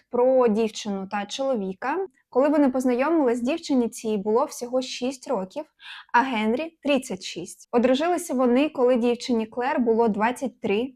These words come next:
а Генрі — тридцять один. Е, неможливо, але це їхня реальність, адже Генрі, мабуть, єдина людина у світі з діагнозом хронологічна патологія.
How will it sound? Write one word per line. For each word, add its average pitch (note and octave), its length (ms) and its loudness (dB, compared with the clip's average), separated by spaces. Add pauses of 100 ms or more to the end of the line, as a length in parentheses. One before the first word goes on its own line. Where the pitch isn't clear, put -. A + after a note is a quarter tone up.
а B3 100 0
Генрі — B3 600 -2
тридцять B3 420 -2
один. G3 480 -2 (680)
Е, A#3 200 2
неможливо, C#4+ 640 4
але B3 200 2
це D4 240 0
їхня B3+ 380 0
реальність, G3 640 -4
адже A3 220 -2
Генрі, D4+ 420 0
мабуть, A3+ 400 0
єдина C#4 340 2
людина A#3 380 2
у G#3+ 40 -4
світі A3+ 420 -4
з A#3+ 40 2
діагнозом B3+ 560 2
хронологічна A#3 760 -4
патологія. G#3+ 720 -6